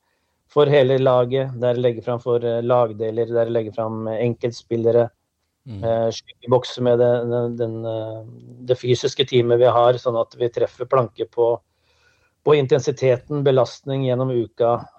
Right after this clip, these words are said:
Speaker 1: eh, ja, alle de oppgavene du kan tenke deg. Men, men det som er viktig er at vi har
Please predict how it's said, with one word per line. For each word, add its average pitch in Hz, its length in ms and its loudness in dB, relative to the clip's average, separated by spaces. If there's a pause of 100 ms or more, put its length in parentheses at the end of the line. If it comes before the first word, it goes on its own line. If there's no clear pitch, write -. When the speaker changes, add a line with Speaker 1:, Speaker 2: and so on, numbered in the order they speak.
Speaker 1:
eh, 110 640 -6
ja, 101 160 -8 (760)
alle 127 180 4
de 131 140 0
oppgavene 113 400 -4
du - 20 -2
kan 131 140 0
tenke 104 400 -6
deg. 113 240 -2
Men, 120 460 -2
men 123 160 0 (640)
det 135 120 4
som 151 120 2
er 147 100 0
viktig - 240 -4
er 131 160 6
at 120 160 -2
vi 131 160 4
har 117 400 2